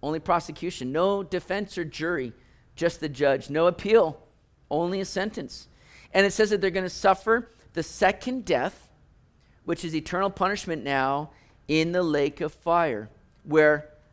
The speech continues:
the first residents were the Antichrist and the false prophet after the tribulation. And then the next resident was Satan, who was cast in the lake of fire after the millennium and now at the great white throne judgment.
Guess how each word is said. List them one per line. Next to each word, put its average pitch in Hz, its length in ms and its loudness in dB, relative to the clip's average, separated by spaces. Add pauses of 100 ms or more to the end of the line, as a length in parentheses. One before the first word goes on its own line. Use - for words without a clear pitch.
(220)
the 139 100 0
first 175 380 -2
residents 180 500 -2
were 147 140 0
the 139 200 -6
Antichrist 147 560 0
and 151 60 -10
the 143 60 -8
false 165 260 0
prophet 147 680 -2
after 131 300 2
the 143 80 -6
tribulation. 156 760 -4 (880)
And 156 180 2
then 151 140 0
the 139 60 -4
next 165 260 0
resident 165 260 -2
was 127 140 -4
Satan, 185 720 -2 (200)
who 165 100 -4
was 160 100 -2
cast 180 340 2
in 190 40 -4
the 185 40 -2
lake 180 80 -6
of 180 80 -10
fire 180 420 4 (220)
after 175 680 2
the 156 320 4
millennium 165 460 -2
and 147 140 -4
now 160 200 6
at 165 60 -4
the 165 80 -10
great 156 160 2
white 160 180 0
throne 165 200 -6
judgment. 147 420 -4